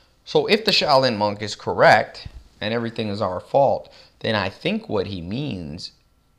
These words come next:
is everything not prepared for is our fault. So my question is, are you coming at life with the preparation mindset? How full is your tool belt,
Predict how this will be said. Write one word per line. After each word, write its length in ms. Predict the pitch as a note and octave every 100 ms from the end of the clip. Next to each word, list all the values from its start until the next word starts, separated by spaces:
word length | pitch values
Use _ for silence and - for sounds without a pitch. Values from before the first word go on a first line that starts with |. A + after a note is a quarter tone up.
| _ _ _ _
is 540 | G#2 F#2+ F#2 E2+ - - _ _ _ _ _ _ _
everything 840 | A2+ B2+ C3 A2 - G2+ F2+ G#1 - _ _ _
not 360 | F#2+ - - -
prepared 720 | - - - - C3+ B2+ A#2+
for 420 | - - - - _ _ -
is 180 | F#2 -
our 140 | -
fault. 420 | - - - - - _ _ _ _ _ _ _ _ _ _
So 120 | - G2+
my 100 | F#2
question 440 | A2+ - - G#2+
is, 260 | G2+ F#2+ - _ _
are 100 | G#2
you 160 | G#2 A#2+
coming 280 | B2+ C#3 C3+
at 160 | C3
life 380 | A2 A2+ G#2+ G#2+ _ _ -
with 200 | G#2 -
the 60 |
preparation 640 | - G#2+ - G2 G2 - A2
mindset? 500 | G2+ G2+ - G2+ - _ _
How 160 | - G#2
full 400 | G#2 A2+ A2 G2+
is 160 | A2 G2
your 140 | F2+
tool 420 | - - A#2+ G#2+
belt, 440 | G2+ D2+ G#1 -